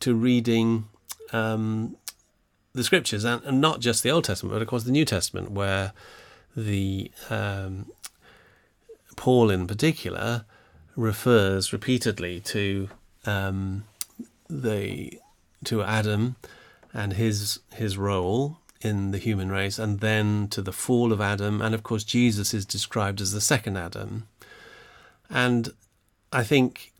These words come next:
historically, if you look over two thousand years, uh, the vast majority of biblical interpreters and theologians have viewed this as being ref-, reference to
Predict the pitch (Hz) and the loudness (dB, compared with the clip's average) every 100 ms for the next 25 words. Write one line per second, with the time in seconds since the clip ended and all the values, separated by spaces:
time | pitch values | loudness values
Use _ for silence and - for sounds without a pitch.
0 | _ _ - 117 - 185 226 127 - 95 | _ _ -2 0 4 6 6 4 0 -4
1 | 107 107 127 139 131 110 107 139 113 110 | -2 0 2 4 4 2 4 2 4 2
2 | 104 98 92 113 104 92 104 147 139 - | 2 -2 0 2 2 2 -2 -2 -4 -8
3 | - - _ _ _ 117 117 110 131 143 | -14 -20 _ _ _ -2 -2 2 4 4
4 | - 117 107 123 117 104 110 101 101 104 | 2 0 2 4 4 2 -4 -4 -4 -4
5 | 104 - _ - - 110 107 - 104 101 | -8 -16 _ -6 -2 -2 -2 -4 -4 -2
6 | 101 - _ 110 - 113 - 117 107 95 | -6 -12 _ -6 -2 -2 -2 -4 -2 -2
7 | 120 107 104 101 98 - - - 135 131 | -2 0 0 -2 -6 -8 -8 0 2 2
8 | 104 - 110 104 92 95 113 - - - | 0 0 2 2 -2 -6 -6 -8 -16 -20
9 | - - - _ _ - 113 104 131 113 | -20 -20 -20 _ _ -4 -2 0 0 0
10 | 107 120 113 110 110 113 113 143 120 - | 0 2 4 4 2 0 0 0 0 -2
11 | - 123 110 - 110 104 - - 120 113 | 0 2 2 0 0 0 0 2 4 4
12 | 110 110 | 4 0